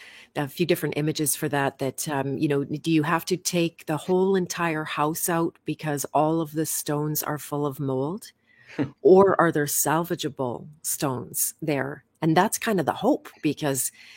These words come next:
Speaker 1: you know, we're in, we're in a potentially very civilized, amazing world where we can travel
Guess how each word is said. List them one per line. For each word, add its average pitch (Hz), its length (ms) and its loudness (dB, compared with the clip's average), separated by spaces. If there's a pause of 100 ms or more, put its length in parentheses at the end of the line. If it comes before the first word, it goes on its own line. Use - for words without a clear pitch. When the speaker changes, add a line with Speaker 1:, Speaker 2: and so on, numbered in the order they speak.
(160)
Speaker 1:
you 156 60 0
know, 147 60 2
we're 156 140 4
in, 160 180 2
we're 165 180 2
in 175 180 0
a 170 80 2
potentially 165 640 -2
very 151 320 0
civilized, 143 680 0
amazing 139 520 -2
world 143 400 0
where 139 220 -2
we 139 140 -2
can 131 280 -8
travel 151 580 0